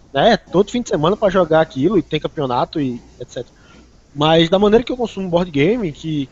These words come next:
que a gente consome lá no, no Taverna, que é jogar jogos diferentes a cada fim de semana,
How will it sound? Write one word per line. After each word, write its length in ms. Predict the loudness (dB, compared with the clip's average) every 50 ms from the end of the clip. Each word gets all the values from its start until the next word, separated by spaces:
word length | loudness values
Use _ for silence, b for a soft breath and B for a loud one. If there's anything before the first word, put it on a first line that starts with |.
| _ _ -20 -18 -16 -10 -6
que 80 | -4
a 40 | -4
gente 180 | -4 -4 -6 -6
consome 320 | -10 -8 -6 -6 -4 -4
lá 120 | -4 -4
no, 260 | -4 -4 -8 -10 -10 -12 -14
no 80 | -10
Taverna, 460 | -6 -6 -2 0 0 0 0 0 -4 -4
que 140 | 0 0
é 100 | 2 2
jogar 340 | 2 0 0 0 2 0 0
jogos 260 | 2 0 0 -2 -2 -4
diferentes 360 | -2 -2 0 0 0 -2 -4
a 40 | -4
cada 180 | -2 -2 -4
fim 120 | -4 -8 -10
de 40 | -6
semana, 360 | -6 -4 -2 0 -2 -2 -4